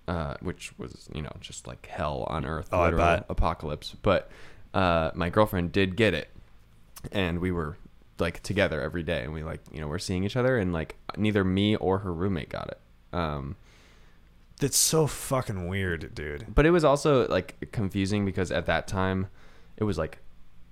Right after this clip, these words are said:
Speaker 1: you know, end of March, so it was only, like, a couple weeks into the whole thing. It was, like, they had just discovered that we should probably be wearing masks all
Speaker 2: Right,
Speaker 1: the time.
Speaker 2: yeah.
Speaker 1: And so the, at le-, especially in Brooklyn, like,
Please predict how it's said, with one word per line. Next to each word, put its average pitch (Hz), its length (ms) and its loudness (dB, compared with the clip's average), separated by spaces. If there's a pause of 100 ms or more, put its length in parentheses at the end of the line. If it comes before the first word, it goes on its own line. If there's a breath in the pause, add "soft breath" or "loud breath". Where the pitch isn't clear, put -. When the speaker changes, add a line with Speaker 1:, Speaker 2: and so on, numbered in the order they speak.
(280)
Speaker 1:
you 101 120 0
know, 69 180 -4
end 104 240 4
of 87 140 0
March, 85 400 -2
so 87 80 0
it 87 40 4
was 87 160 -2
only, 117 240 2
like, 92 300 -2
a 92 60 -6
couple 92 400 -2
weeks 85 420 -8
into 85 380 -4
the 78 100 -2
whole 80 400 -4
thing. 87 380 -4
It 95 160 -4
was, 98 160 -4
like, 80 180 -4 (420)
they 95 200 2
had 95 240 0
just - 360 0
discovered 87 540 0
that 73 160 0
we 90 80 -2
should 85 180 -4
probably 82 280 0
be 85 160 -4
wearing 78 280 -2
masks 71 380 -6
all 139 60 6
Speaker 2:
Right, 113 180 6
Speaker 1:
the 87 60 2
time. - 80 -2
Speaker 2:
yeah. 95 180 4
Speaker 1:
And 95 180 0 (400 loud breath)
so 95 640 6 (180)
the, 87 520 4 (440)
at 95 200 4
le-, 120 120 0
especially 95 760 0
in 87 300 0
Brooklyn, 104 520 2
like, 85 360 -6